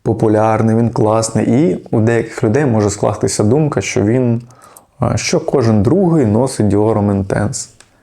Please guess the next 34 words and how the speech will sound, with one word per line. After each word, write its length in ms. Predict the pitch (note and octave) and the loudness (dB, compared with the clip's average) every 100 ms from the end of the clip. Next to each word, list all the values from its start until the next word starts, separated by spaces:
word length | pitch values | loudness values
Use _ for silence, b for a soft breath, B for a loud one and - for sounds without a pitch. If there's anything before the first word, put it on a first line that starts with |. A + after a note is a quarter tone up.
| b b b b b b - | b b b b b b -2
Ну 80 | C3+ | 2
ні, 240 | A#2+ C3+ | 2 2
звісно, 320 | G#2+ A#2+ - | 0 0 -2
це 160 | G2+ G#2 | -4 -2
не 100 | G#2 | -2
так. 200 | - B2 | -2 -4
По-перше, 400 | G3+ G3 B2+ A2 | -4 -2 -4 0
Dior 340 | G#2 A#2+ C#3+ - - G#2+ | 2 2 0 -4 -6 -4
не 100 | G2+ | -2
так 200 | A2+ G#2 | 0 0
багато 340 | G#2+ G#2+ G#2+ | 0 0 0
взагалі 480 | G2+ G2+ G#2+ A2+ A#2 | 0 2 2 2 2
людей 320 | G#2+ G2 G2 | 2 2 2
носить. 460 | G2 G#2+ - D#3 - _ _ _ _ _ _ _ _ _ _ _ - B B B | 0 -2 -4 -8 -10 _ _ _ _ _ _ _ _ _ _ _ -20 B B B
Не 100 | A#2+ | 0
знаю, 300 | G#2+ A2 G#2 | 2 2 2
з 60 | G2+ | 0
яких 280 | - F#2+ - | 0 -2 -2
ви 80 | G#2 | -2
там 240 | G#2+ A2 | 0 -2
кругів, 540 | - G#2 A2+ E3+ - B B B | 0 0 2 0 -4 B B B
але, 460 | G#2+ G#2 G2+ G#2 G2+ | 0 2 2 0 0
ну, 220 | C3 D#3 | 0 2
Dior 300 | A2 B2 C3+ - - _ _ _ _ _ | 2 2 0 -4 -18 _ _ _ _ _
в 60 | G#2+ | 0
моєму 380 | G#2 B2+ D#3+ C3 | 2 2 2 0
оточенні, 680 | A#2+ B2+ A#2+ - G#2 G#2 B B - | 0 0 0 -2 -2 -4 B B -2
я 80 | C3 | 0
ні 180 | B2+ | 2
на 100 | B2 | 0
кому 260 | A#2+ G2+ G2 | 0 0 0
не 80 | G2 | 0
помічав 440 | G2 G2+ F#2+ A2 | 0 0 0 0
Dior 380 | G#2 G#2 A#2 A#2+ | 2 2 2 0